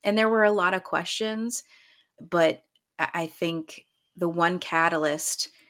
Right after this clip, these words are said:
was I had just started dating my now husband. And I finally felt like I had some real support. And that, that was one major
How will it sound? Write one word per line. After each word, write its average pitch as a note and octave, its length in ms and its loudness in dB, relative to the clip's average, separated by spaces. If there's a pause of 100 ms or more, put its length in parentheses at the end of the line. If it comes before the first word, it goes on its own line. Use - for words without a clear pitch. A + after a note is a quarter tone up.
(720)
was D#3 360 4
I C#3+ 100 4
had D#3+ 180 -4
just F3 180 -4
started E3 320 0
dating D#3 320 2
my C#3 100 -2
now C3+ 200 -4
husband. - 520 -6 (1400)
And D3 440 2
I D3+ 200 2
finally D#3+ 640 0
felt C#3+ 340 -2
like - 200 -4
I C#3+ 80 -2
had D3+ 300 -6
some E3 300 -4
real D#3 600 0
support. - 640 -6 (1120)
And D3+ 340 2 (1040)
that, D#3+ 400 0
that - 160 6
was E3+ 160 2
one D#3+ 580 0
major D3 680 0